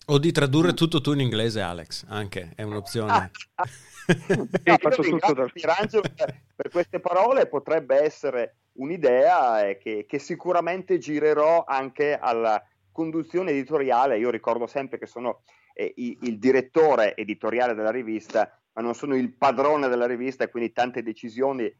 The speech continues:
Speaker 3: devo condividerle giustamente con l'editore che, che è il cicep, però il respiro internazionale sicuramente ce l'abbiamo, eh, quindi
Speaker 2: Sì.
Speaker 3: ringrazio Pierangelo e auspico io stesso l'idea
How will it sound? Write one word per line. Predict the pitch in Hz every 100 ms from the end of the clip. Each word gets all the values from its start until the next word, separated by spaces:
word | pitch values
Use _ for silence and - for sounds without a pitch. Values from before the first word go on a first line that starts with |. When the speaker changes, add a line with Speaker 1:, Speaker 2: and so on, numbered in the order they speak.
| _
Speaker 3:
devo | 117 113
condividerle | 113 117 113 156 127 107
giustamente | 104 101 110 165 139 113
con | 98
l'editore | 95 101 - 135 104 92
che, | 95 90 _ _ _ _
che | 113
è | 127
il | 143
cicep, | - 117 - 143 143 143
però | - 147 175 175
il | 170 170
respiro | 165 160 - 214 196
internazionale | 165 160 156 151 185 160 180
sicuramente | 175 147 - 127 131 156 151
ce | -
l'abbiamo, | 110 104 107 85 80 82 87
eh, | 110 120 110 -
quindi | 113 117 120
Speaker 2:
Sì. | 113 107
Speaker 3:
ringrazio | 107 110 127 135
Pierangelo | 117 131 - 151 156 160 -
e | 143 151
auspico | 147 175 185 - 175 - 156
io | 175
stesso | 160 - 165 165 - 170
l'idea | 147 127 123 123 127